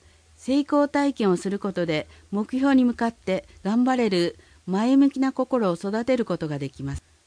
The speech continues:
三、スイミングをすると頭が良くなる。小さいうちから水泳をやっていれば、当然体も鍛えられますが、加えて脳の空間能力が鍛えられます。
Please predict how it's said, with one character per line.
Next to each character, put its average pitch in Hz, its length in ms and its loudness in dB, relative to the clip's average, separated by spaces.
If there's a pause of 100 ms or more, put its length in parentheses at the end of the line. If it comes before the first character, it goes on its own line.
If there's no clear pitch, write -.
(140)
三、 - 380 -6 (420)
ス - 180 -2
イ 311 120 10
ミ 285 140 8
ン 233 60 4
グ 202 80 2
を 185 80 -2
す 190 120 -8
る 185 120 -4
と 170 240 -2 (120)
頭 262 300 2
が 214 100 2
良 175 100 0
く 233 140 -2
な 156 140 -2
る。 175 180 -8 (500)
小 294 260 2
さ 285 200 -4
い 247 60 2
う 226 100 0
ち - 100 -20
か 180 120 -8
ら 165 240 -8
水 269 340 -2
泳 269 160 2
を 262 40 2
や 269 140 -2
っ 247 40 -14
て - 140 -8
い 180 100 -4
れ 165 80 -4
ば、 147 260 -10 (360)
当 262 200 -2
然 277 220 0
体 247 340 -4
も 220 140 -2
鍛 - 240 -8
え 226 60 -4
ら 220 120 -4
れ 220 120 -4
ま 220 120 -6
す 196 140 -10
が、 156 220 -10 (280)
加 247 280 -4
え 226 100 -2
て 170 280 -6 (260)
脳 262 180 2
の 226 160 2
空 254 220 -4
間 254 220 -2
能 262 200 2
力 185 260 -6
が 160 180 -6
鍛 202 360 -8
え - 20 -4
ら 180 120 -4
れ 180 100 -4
ま 170 140 -6
す。 - 200 -20